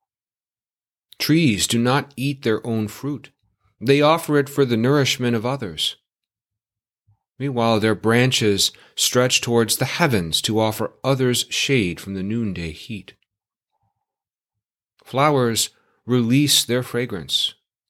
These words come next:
Everything and everyone is meant to offer themselves for the good of others. A husband to his wife, a parent to their child,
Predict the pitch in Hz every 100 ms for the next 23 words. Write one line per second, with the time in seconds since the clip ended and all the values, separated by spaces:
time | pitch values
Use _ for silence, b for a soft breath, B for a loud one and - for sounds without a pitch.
0 | _ _ _ _ 160 185 175 175 - 139
1 | 139 135 - 127 127 127 120 101 78 76
2 | _ _ _ _ - 101 123 143 135 143
3 | - 131 143 139 110 101 107 95 87 -
4 | - _ _ - 147 147 110 104 101 117
5 | 104 - 85 85 76 - - - _ _
6 | _ _ _ _ _ _ - 131 139 135
7 | 117 - 104 95 - 85 80 - - _
8 | _ _ _ _ _ _ _ - - -
9 | 135 123 - 101 92 90 - - 113 90
10 | 82 95